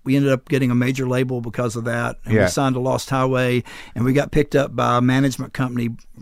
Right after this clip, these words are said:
Speaker 1: briefly that, uh, that also managed them. And so we did a few shows with them. It was really awkward and kinda weird. And, uh, you know, I, I, Gary's always been nice to me, but I don't think he particularly cares for what we do.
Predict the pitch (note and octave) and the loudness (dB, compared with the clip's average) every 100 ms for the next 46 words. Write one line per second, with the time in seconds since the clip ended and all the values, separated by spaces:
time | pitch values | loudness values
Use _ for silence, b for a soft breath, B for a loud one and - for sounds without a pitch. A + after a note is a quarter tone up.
0 | - - A2+ C#3 C#3 C3+ B2 A#2+ B B | -20 -16 -2 2 2 -2 -8 -8 B B
1 | B A#2 B2+ B2+ B2 A#2+ A#2 B2 B2 C#3 | B -2 0 2 2 2 0 -2 0 2
2 | C#3 - C3+ B2 C3+ C3+ A2+ A#2 A2+ A2 | 2 2 0 2 2 0 -2 -4 -4 -2
3 | A2+ - C#3+ A3 G#3+ F#3+ - F3 F3+ C#3 | -2 0 2 4 4 4 0 -2 -2 0
4 | C#3 C3 C#3 - C#3 C#3 C#3 C3 B - | 2 0 -2 -2 0 2 0 -2 B 2
5 | G#3 G3 D#3 E3 D#3 C#3 C3+ C#3+ C#3+ C3+ | 2 4 4 2 4 2 2 0 0 0
6 | A#2+ D3 C3+ A#2+ C3 C3+ C3+ C3+ C3+ B2+ | 0 0 0 0 2 2 2 0 -4 -4
7 | B2+ B2 B2 B2 A#2+ B B B - C3+ | -2 0 0 0 -2 B B B -10 -2
8 | C3+ C3+ D#3 F3 - - E3 C#3+ E3+ F#3 | 2 4 4 0 -6 -12 -10 2 6 6
9 | C3+ - - - - - F#3+ G#3 G#3 G3+ | 4 -4 -16 -20 -20 -8 0 4 4 6
10 | D#3+ D3+ D#3 F3+ - - G3 G3 F#3 D3 | 4 4 4 2 0 0 4 4 4 2
11 | D3 D#3 D#3 - C#3+ - D3 - C3+ - | 2 4 2 -2 -4 -4 -8 -6 -6 -6
12 | C3+ C3+ C3 B2+ A2 - C3 - C#3 C3 | -6 -4 -4 -4 -4 0 0 0 -2 -2
13 | B2+ B2+ B2 B2+ C#3 D#3 | -2 -6 -2 0 0 -2